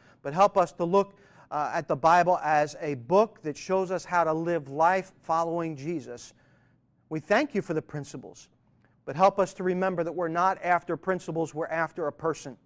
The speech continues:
And Father, I pray that you would help us with that.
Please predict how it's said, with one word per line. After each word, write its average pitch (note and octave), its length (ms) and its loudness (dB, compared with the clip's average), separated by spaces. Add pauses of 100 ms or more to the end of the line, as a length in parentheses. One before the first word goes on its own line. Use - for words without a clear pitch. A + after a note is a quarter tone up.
(560)
And B2+ 120 -14
Father, E3 260 4
I D#3 120 2
pray E3+ 260 0
that D3+ 180 -8
you F3 100 -6
would D3+ 100 -8
help D3 240 -4
us - 160 -14
with C3 100 -18
that. C3 240 -8